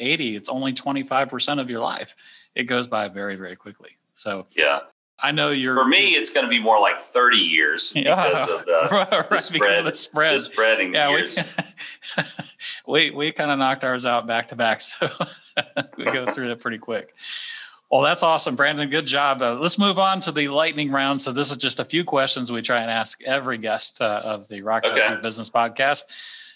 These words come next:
Speaker 1: And, you know, I, I, I, I'm going to be very interested to hear your answer to this. Tell us about one person who's made a profound impact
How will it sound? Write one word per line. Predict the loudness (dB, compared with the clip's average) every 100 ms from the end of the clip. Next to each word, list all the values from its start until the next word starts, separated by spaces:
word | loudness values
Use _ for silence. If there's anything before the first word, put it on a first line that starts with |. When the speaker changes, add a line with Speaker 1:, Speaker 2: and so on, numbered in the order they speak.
| _ _ -6
Speaker 1:
And, | -2 0 0
you | 0
know, | 2 2
I, | 2 0
I, | -2 -4 -6 -14
I, | -14 -16 _ _ _ _ _
I'm | -4 -2 0
going | 0 -2
to |
be | -2
very | 0 2 2
interested | 0 -2 -4 -6
to |
hear | -4 -2
your | 0
answer | 0 0 -4
to |
this. | -6 -4
Tell | 0 0
us | 0 -2
about | -2 -2 -2
one | 0 -2 -2 -2
person | -2 0 -2 -4
who's | -6 -8
made | -8 -8
a |
profound | -6 -6 -4 -2 -4 -6
impact | -12 -12 -8 -8 -10 _